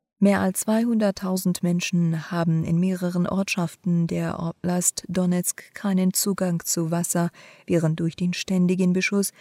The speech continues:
in der Region Luhansk achtzig Prozent einiger Ortschaften zerstört wurden und siebenundneunzigtausendachthundert Familien ohne Strom sind.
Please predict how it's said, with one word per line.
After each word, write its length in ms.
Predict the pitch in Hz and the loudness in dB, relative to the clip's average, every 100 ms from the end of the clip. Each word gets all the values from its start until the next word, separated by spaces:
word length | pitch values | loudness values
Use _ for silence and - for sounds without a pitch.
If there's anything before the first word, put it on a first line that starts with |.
| - _ | -20 _
in 160 | - 214 | 4 4
der 200 | 214 208 | 4 2
Region 400 | 233 - 196 180 | -4 0 2 2
Luhansk 600 | 160 165 160 180 175 - _ - - | 2 0 0 0 0 -4 _ -16 -4
achtzig 420 | 180 - - 185 | -4 -2 -4 -4
Prozent 500 | - 208 - 190 - | -4 -2 0 0 2
einiger 360 | 196 190 202 - | 2 2 2 0
Ortschaften 580 | 180 - 165 - 160 | -2 -2 -6 -4 -6
zerstört 540 | - 175 - 190 185 185 | -4 -4 -2 -2 0 0
wurden 280 | 180 170 160 _ _ _ _ - | 2 2 0 _ _ _ _ 0
und 200 | 175 165 | 2 2
siebenundneunzigtausendachthundert 1500 | 170 165 165 175 175 - 180 175 175 - 190 - 196 185 185 | 0 2 2 0 -2 -6 -4 -2 -2 0 -2 0 0 0 0
Familien 520 | 220 214 180 175 170 | 2 2 2 0 0
ohne 260 | - 160 160 | 0 -2 -2
Strom 300 | - 185 185 | -2 0 0
sind. 340 | 180 165 - | 0 -2 -6